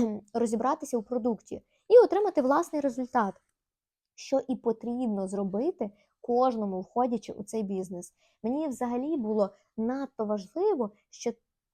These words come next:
те, що я буду рекомендувати в своєму оточенні, а це моя репутація, так, щоб це було якісним. Е, в чому я і переконалась у перші два місяці, користуючись продуктом. Е, тоді, коли я,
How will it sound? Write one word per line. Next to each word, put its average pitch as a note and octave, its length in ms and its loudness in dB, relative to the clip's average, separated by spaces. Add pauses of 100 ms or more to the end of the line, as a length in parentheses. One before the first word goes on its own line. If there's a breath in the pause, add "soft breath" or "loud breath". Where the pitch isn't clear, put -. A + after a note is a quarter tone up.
те, D4 220 0
що - 200 -10
я C#4 180 -2
буду B3+ 200 0
рекомендувати B3 680 -4
в - 40 -6
своєму A#3 360 -2
оточенні, G3+ 760 -4 (200 soft breath)
а G#3+ 100 -4
це C4+ 300 -2
моя G#3 300 2
репутація, A3+ 880 -4 (160)
так, A3 300 -2 (200)
щоб - 200 -12
це D#4 140 0
було C4+ 220 -2
якісним. G#3 880 -4 (440 soft breath)
Е, G#3 320 0
в G3+ 100 -8
чому G4+ 280 2
я C#4 140 2
і D#4 60 2
переконалась C4+ 680 -4
у G#3+ 40 -4
перші B3+ 340 -6
два G#3+ 180 -4
місяці, B3 440 -6
користуючись A3+ 680 -8
продуктом. G3+ 760 -4 (340 loud breath)
Е, G3+ 220 -2
тоді, A#3 260 -2
коли B3 260 2
я, A#3 480 -2